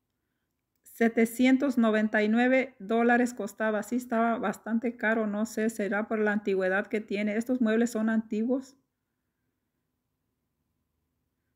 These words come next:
Miren, este tiene el precio de ochenta y nueve noventa y nueve, no está tan caro, está a buen precio y está en buenas condiciones. Esta cuesta noventa dólares.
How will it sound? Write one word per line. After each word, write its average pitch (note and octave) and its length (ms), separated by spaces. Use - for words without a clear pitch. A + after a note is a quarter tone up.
Miren, A#3+ 340
este B3+ 340
tiene A#3+ 220
el A#3+ 160
precio A#3+ 420
de B3+ 380
ochenta G#3+ 540
y G#3 40
nueve A#3 320
noventa A#3 460
y G#3+ 60
nueve, A#3 340
no G#3+ 220
está B3 340
tan A#3 160
caro, A#3 320
está G#3+ 240
a G#3+ 40
buen A3 220
precio A#3 400
y B3+ 60
está G#3+ 220
en A3 100
buenas A3 320
condiciones. G#3 840
Esta B3 380
cuesta B3+ 320
noventa A#3+ 500
dólares. B3 640